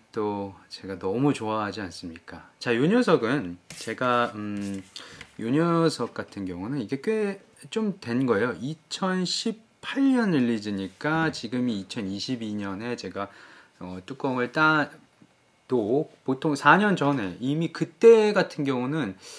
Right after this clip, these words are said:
요게 조금 시중에 많이 돌았던 것 같아요. 요즘 이제 한국이나, 어, 세계적으로, 어,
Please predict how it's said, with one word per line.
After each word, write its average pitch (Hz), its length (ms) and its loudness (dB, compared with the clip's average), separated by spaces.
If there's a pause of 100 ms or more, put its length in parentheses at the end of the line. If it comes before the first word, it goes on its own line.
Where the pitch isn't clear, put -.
(260)
요게 151 260 2
조금 156 560 2
시중에 180 340 -2
많이 110 220 0
돌았던 113 400 -6
것 95 80 -6
같아요. 90 360 -10
요즘 156 580 2
이제 110 300 -4
한국이나, 131 760 -4 (580)
어, 95 260 -8
세계적으로, 123 960 0 (560)
어, 85 320 -12